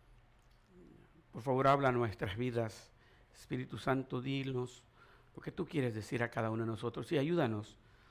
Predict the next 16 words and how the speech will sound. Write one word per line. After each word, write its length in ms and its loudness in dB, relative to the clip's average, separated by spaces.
<clears throat> 340 -8
para 200 4
que 100 0
seamos 300 2
flexibles 840 0
a 160 6
aceptar 720 4
la 100 6
realidad 760 4
que 120 -4
nos 220 -2
rodea, 480 2
que 120 -8
seamos 400 4
flexibles, 600 2
Señor, 520 4